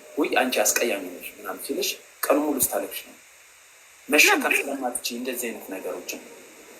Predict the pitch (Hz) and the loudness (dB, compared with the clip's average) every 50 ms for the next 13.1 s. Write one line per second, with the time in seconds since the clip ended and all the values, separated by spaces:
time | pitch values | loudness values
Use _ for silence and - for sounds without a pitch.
0 | - - - - - - - - - - - 170 170 175 - 185 185 180 180 143 | -20 -20 -20 -20 -20 -20 -20 -8 -4 2 6 8 8 8 8 6 4 4 2 -4
1 | 135 120 - 147 170 180 220 247 233 160 135 - 123 120 - 110 104 - 101 - | -8 -8 -2 0 2 2 4 2 2 2 2 2 0 0 0 -2 -4 -6 -10 -12
2 | - - 87 - - - - - - - - - - - - - - 330 359 494 | -10 -8 -6 -6 -6 -6 -10 -16 -20 -20 -20 -20 -20 -20 -4 2 2 4 6 8
3 | 523 - 605 - - - - - - - - - - - - 139 151 151 - 170 | 8 8 8 6 4 0 -2 -4 -8 -12 -14 -16 -20 -6 -2 -2 -2 2 2 2
4 | 180 190 165 127 117 120 127 139 151 151 - - - - 117 120 117 113 - - | 2 4 2 0 0 0 -2 -2 -2 -2 -2 -2 -2 -2 -2 0 0 2 2 2
5 | - 135 131 131 127 117 113 110 107 113 127 135 143 135 - - 123 113 - 139 | 2 2 0 0 0 -2 -4 -6 -6 -6 -4 -2 2 4 4 4 4 2 0 -2
6 | 135 - - 107 - - - - 135 123 123 117 117 117 113 113 110 110 113 - | -2 -2 2 2 2 4 4 2 2 2 2 2 0 -2 -4 -4 -6 -8 -10 -14
7 | - - - 202 262 - - - - - - - - - - - - - - - | -8 -4 -4 -2 -2 -4 -8 -14 -20 -20 -10 -8 -8 -6 -4 -2 -2 -2 -4 -2
8 | - - - - - - - - - - - - - - - - 95 101 104 98 | 0 0 0 0 -2 -8 -14 -20 -20 -20 -20 -20 -20 -8 0 2 4 4 6 4
9 | - - 117 131 139 139 - - 127 113 107 - - - - - - 170 - - | 4 2 4 4 6 6 6 4 2 0 -4 -6 -8 -12 -12 -8 -8 -8 -8 -8
10 | - - - - - - - - - - - - - 120 139 - - - - - | -12 -10 -10 -8 -6 -4 -4 -4 -4 -4 -6 0 2 2 2 2 -2 -10 -18 -20
11 | - - - - - - - - - 101 107 233 226 - 320 - 202 - - - | -20 -20 -20 -20 -20 -20 -10 -4 -2 2 2 2 2 2 4 4 6 6 4 4
12 | 254 247 240 - - - - 240 269 - - - - - - - - - - - | 2 0 0 -2 -6 -4 -4 -4 -2 -2 -4 -6 -6 -8 -10 -12 -14 -14 -16 -18
13 | - - | -18 -20